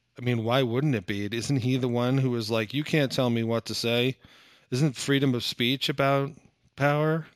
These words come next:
You know, so, I mean, thinking about, like, how the Roman Catholic Church has had, like, these sort of papal restrictions on education 'cause they don't want people <laughs> to read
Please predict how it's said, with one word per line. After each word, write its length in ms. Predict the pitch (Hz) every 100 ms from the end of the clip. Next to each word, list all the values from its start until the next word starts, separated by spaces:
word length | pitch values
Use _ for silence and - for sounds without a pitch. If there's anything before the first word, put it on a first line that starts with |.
| _ -
You 140 | 127
know, 300 | 127 143 160 127 107
so, 220 | - 120 - - - -
I 40 | 131
mean, 160 | 135
thinking 320 | 113 147 156
about, 320 | 139 123 127 113
like, 180 | 113
how 220 | - 127 117
the 340 | 113 113 110
Roman 280 | 107 117 120
Catholic 340 | 131 123 117
Church 400 | - 120 143 -
has 260 | 139 113 104
had, 280 | 120 110 104
like, 220 | 104 101
these 180 | 113 101
sort 160 | 113
of 80 | 101
papal 280 | - 117 117
restrictions 680 | 110 98 - 107 - 139 120
on 140 | 104
education 600 | 110 107 - 123 127 170
'cause 160 | - 110
they 100 | 110
don't 260 | 113 117 110
want 180 | 117
people 380 | - 160 - 165
<laughs> 120 | -
to 140 | 139 139
read 600 | 107 117 123 156 165